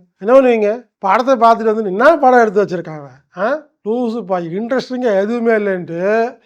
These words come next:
ரெண்டே நாளா தியேட்டரை விட்டு துரத்தி விட்டுருவீங்க. கோடிக்கணக்கான ரூபாய் லாஸ்.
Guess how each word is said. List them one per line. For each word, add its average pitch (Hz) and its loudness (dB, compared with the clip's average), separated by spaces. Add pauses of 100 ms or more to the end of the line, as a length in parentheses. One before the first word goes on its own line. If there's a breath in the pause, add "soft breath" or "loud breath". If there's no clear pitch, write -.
ரெண்டே 202 -2
நாளா 214 2
தியேட்டரை 196 -2
விட்டு 196 -6
துரத்தி 180 -4
விட்டுருவீங்க. 165 -10 (180)
கோடிக்கணக்கான 190 -2
ரூபாய் 190 -4
லாஸ். 180 -8